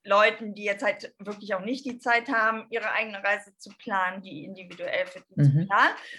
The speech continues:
Speaker 1: Das habe ich tatsächlich
Speaker 2: Cool.
Speaker 1: auch mal getestet. Ich hatte,
Speaker 2: Cool.
Speaker 1: ähm, also ich bin Fotografin und hatte zu der Zeit halt eine, eine Webseite mit Fotos, ähm,
Speaker 2: Mhm.
Speaker 1: von meiner Reise online und dann habe ich tatsächlich da so einen
Speaker 2: Geil.
Speaker 1: kleinen Reiter eingebaut mit, ähm,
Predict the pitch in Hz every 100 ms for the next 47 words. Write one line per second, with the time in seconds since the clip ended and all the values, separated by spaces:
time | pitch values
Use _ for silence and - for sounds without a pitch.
0 | - 285 285 311 302 254 254 214 220 208
1 | 202 - 240 240 330 - 302 294 247 269
2 | 254 262 220 - 196 - 196 208 240 214
3 | - 220 214 247 349 349 285 240 294 -
4 | - - - - 269 269 - 262 247 254
5 | 254 311 233 233 277 233 226 - 214 214
6 | 202 - 208 196 208 208 202 202 226 202
7 | 202 196 185 190 330 - 349 381 381 -
8 | 220 220 180 151 220 - _ _ _ _
9 | _ - 226 233 262 254 240 214 214 240
10 | 277 277 269 285 277 285 285 233 233 233
11 | 214 220 240 226 220 - 220 214 240 233
12 | 226 208 202 233 214 202 208 247 269 226
13 | 247 247 247 247 254 247 226 226 - -
14 | 208 214 214 247